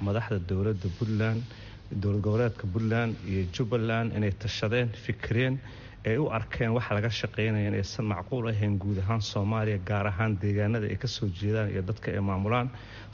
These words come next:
Raggaa talay meel dhigteen, waana ku mahadsan yihiin, waana kula shaqeynaynaa. Arrintaasna waxay keenaysaa runtii inay Soomaalinimo muujiso. Laakiin waxaad moodaa dowlad goboleedyada kale ee ka soo haray iyo Banaadir inay rabaan madaxweynaha iyo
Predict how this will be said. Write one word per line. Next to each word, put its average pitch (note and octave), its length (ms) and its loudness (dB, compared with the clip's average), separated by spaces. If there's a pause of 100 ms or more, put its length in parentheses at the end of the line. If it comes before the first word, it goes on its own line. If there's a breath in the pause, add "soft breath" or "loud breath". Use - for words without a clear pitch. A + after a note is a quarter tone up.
Raggaa A2+ 260 2
talay A2+ 240 2
meel A#2 200 2
dhigteen, A2+ 360 -2
waana G2 180 0
ku - 160 -4
mahadsan A#2 380 0
yihiin, A2+ 180 2
waana G2+ 160 2
kula A#2 200 -2
shaqeynaynaa. A2+ 640 0 (400 loud breath)
Arrintaasna A#2 480 0
waxay G#2 160 0
keenaysaa G#2 520 0
runtii G#2+ 240 0
inay G#2+ 100 2
Soomaalinimo G#2 680 0
muujiso. G#2 540 0 (480 loud breath)
Laakiin G#2+ 320 2
waxaad A#2+ 200 2
moodaa G#2 440 2
dowlad G#2 340 0
goboleedyada G#2+ 460 2
kale G#2+ 160 0
ee G2 80 -2
ka C3+ 100 -2
soo - 200 0
haray A#2+ 340 2 (380 loud breath)
iyo A2 180 2
Banaadir A2+ 560 2 (500 loud breath)
inay A#2+ 220 4 (120)
rabaan A#2+ 360 4
madaxweynaha G#2+ 720 2
iyo G#2 120 2